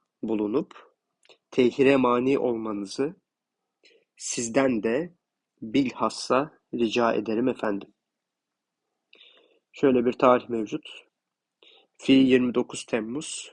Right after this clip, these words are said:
sene bin dokuz yüz yirmi sekiz ve İsmet Paşa'nın imzası. Onun altında ise gördüğünüz üzere bir şifre olarak bu müsvedde tutulmuş idi. Kapadım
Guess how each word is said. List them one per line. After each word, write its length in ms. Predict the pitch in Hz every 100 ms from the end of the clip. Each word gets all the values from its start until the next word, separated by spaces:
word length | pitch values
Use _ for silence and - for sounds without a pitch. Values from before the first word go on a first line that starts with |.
| _
sene 480 | - 127 113 139 - _ -
bin 120 | 120
dokuz 280 | 110 - 110
yüz 140 | 104
yirmi 240 | 110 104 104
sekiz 560 | - - 175 - - _ _ _ _ -
ve 120 | 139
İsmet 340 | 120 - 127 127
Paşa'nın 400 | 120 117 135 147
imzası. 560 | 113 110 101 - - _ _ _ _ _ _ _ _ _
Onun 160 | 156 156
altında 380 | 120 - 113 113
ise 420 | 110 - 165 - _ _ _ - _ _ _ _ -
gördüğünüz 440 | 120 113 127 117
üzere 320 | 107 117 143
bir 120 | 135 131
şifre 640 | - 143 - - - - _ _ _ _ -
olarak 440 | 113 104 110 -
bu 320 | 127 - _ _ _ _ _
müsvedde 420 | 190 - 117 - -
tutulmuş 560 | - - 110 107 -
idi. 260 | 117 165 - _ _ _ _ _ - - _ _
Kapadım 560 | - 131 139 135 135